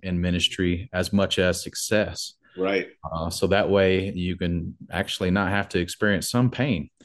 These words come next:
Speaker 2: Right.
Speaker 1: Uh,
Speaker 2: Right.
Speaker 1: but one of the, one of the greatest quotes I ever heard is that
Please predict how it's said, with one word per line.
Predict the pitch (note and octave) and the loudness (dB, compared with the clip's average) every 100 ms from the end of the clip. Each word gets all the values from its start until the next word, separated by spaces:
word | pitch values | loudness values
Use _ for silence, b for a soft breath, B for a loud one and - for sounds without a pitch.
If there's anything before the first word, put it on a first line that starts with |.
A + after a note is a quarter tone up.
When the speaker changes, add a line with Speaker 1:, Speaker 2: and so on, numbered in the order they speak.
| B | B
Speaker 2:
Right. | G#2+ A#2 - | 0 0 0
Speaker 1:
Uh, | F2+ F2 D#2+ | -4 -4 -8
Speaker 2:
Right. | A2 | -4
Speaker 1:
but | F#2 F2+ F2 | -2 -2 2
one | G2+ G#2+ | 4 4
of | G2+ | 6
the, | F#2+ F2 | 4 2
one | F#2+ G#2+ G#2+ | -2 0 2
of | |
the | F#2 | 0
greatest | F2+ G#2+ A2+ - | 2 4 2 0
quotes | A2+ G2+ G#2 | -2 0 2
I | F#2+ | 2
ever | F#2+ F2 | 2 0
heard | F#2 G#2+ F#2 F2 | 0 0 0 -2
is | F#2 E2+ | -4 -4
that | F2+ E2+ | -2 -2